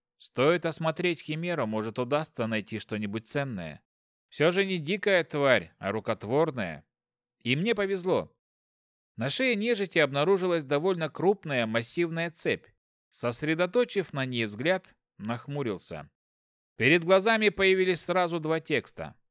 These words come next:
Первый описывал саму цепь. Ошейник подчинения. Эпический артефакт.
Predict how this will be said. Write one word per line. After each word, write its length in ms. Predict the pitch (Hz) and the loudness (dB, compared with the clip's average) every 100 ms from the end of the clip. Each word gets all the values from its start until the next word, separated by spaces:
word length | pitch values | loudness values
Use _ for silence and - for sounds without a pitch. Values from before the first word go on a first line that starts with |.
| _ _ | _ _
Первый 440 | 180 202 185 170 | 4 4 4 2
описывал 800 | - 131 131 175 170 - 151 151 | 0 -2 -4 -4 -2 -2 0 -2
саму 360 | - 135 127 127 | -2 -4 -4 -6
цепь. 400 | 120 - 82 - _ _ _ _ _ _ _ _ _ _ | -4 -4 -4 -6 _ _ _ _ _ _ _ _ _ _
Ошейник 640 | 117 120 - 151 151 143 - | 2 2 4 6 6 4 2
подчинения. 800 | 143 135 - 165 180 123 92 80 - _ | 0 0 0 0 0 0 -4 -6 -14 _
Эпический 840 | - 143 127 165 165 147 - 156 - | 2 2 4 0 0 -4 -2 -2 0
артефакт. 640 | 147 139 165 156 151 101 | 0 0 -2 2 4 4